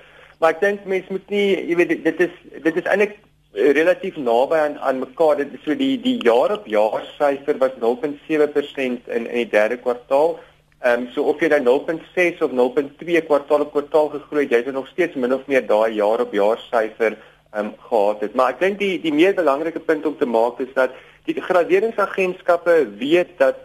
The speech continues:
dat groei oor die kort termyn in Suid-Afrika maar baie vrot gaan wees. So hulle is eintlik baie meer bekommerd oor wat is die mediumtermyn, eh, vooruitsigte vir groei en wat, wat se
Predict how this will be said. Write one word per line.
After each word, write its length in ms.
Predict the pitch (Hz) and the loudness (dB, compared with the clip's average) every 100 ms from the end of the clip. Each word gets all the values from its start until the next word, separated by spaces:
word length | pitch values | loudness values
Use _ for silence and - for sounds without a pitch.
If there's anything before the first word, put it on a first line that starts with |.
| _ | _
dat 160 | 117 | -6
groei 420 | - - 165 170 151 | -6 -6 0 2 2
oor 100 | 135 | 0
die 140 | 131 | 0
kort 320 | - 151 151 | 2 2 2
termyn 280 | 147 135 127 | -2 -2 -2
in 120 | 127 | -2
Suid-Afrika 720 | 127 123 - 123 123 123 117 113 | -2 0 2 0 -2 -6 -2 -2
maar 240 | 113 110 | 0 0
baie 240 | 101 107 123 - | 2 0 0 -2
vrot 280 | 156 147 - | 0 0 -2
gaan 180 | 131 107 | -6 -2
wees. 200 | 113 127 - - _ _ | -2 -2 -4 -20 _ _
So 80 | 135 | 2
hulle 260 | 120 143 202 | 2 4 0
is 160 | 202 - | -2 -2
eintlik 280 | 185 170 | -2 0
baie 280 | 120 120 170 | 2 2 2
meer 540 | 160 127 131 139 139 135 - _ _ | -2 -4 2 2 2 -2 -10 _ _
bekommerd 580 | - 127 - 160 151 147 - | -14 -10 0 2 2 -2 -4
oor 400 | - 131 127 120 - | 0 4 4 2 -2
wat 240 | 101 113 175 | 0 0 -2
is 80 | 165 | -8
die 120 | 175 | -8
mediumtermyn, 1120 | 113 123 143 156 151 147 131 110 110 113 110 - | -4 -2 2 0 0 -2 -2 0 -2 -2 -8 -6
eh, 160 | 107 104 - _ | -2 -2 -4 _
vooruitsigte 720 | 120 117 120 120 127 120 120 - | -4 0 0 -2 -10 -8 -10 -8
vir 100 | 117 | -10
groei 380 | - - 110 | -10 -4 -2
en 140 | 104 104 | 0 0
wat, 200 | 107 120 - | 0 -2 -2
wat 160 | 110 - | -4 -4
se 100 | 170 | -10